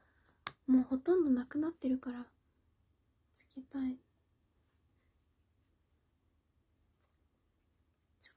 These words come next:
っとチーク塗りすぎた。まあまあまあまあ。そう。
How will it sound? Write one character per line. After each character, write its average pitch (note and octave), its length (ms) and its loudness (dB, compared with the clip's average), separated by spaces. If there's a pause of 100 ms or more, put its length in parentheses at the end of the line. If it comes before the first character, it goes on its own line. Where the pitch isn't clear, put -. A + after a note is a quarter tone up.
(100)
っ - 20 -
と - 20 -
チ G4+ 160 -2
ー G4+ 80 0
ク D4 100 -2
塗 B3+ 160 0
り C#4+ 100 -4
す F4+ 140 -10
ぎ F4+ 80 -4
た。 - 180 -18 (4000)
ま E4 100 -6
あ E4+ 40 -2
ま E4 40 -4
あ D4+ 40 -6
ま D4+ 120 -6
あ D4+ 40 -6
ま C#4+ 60 -8 (560)
あ。 - 60 -12 (3000)
そ - 140 -20
う。 - 20 -20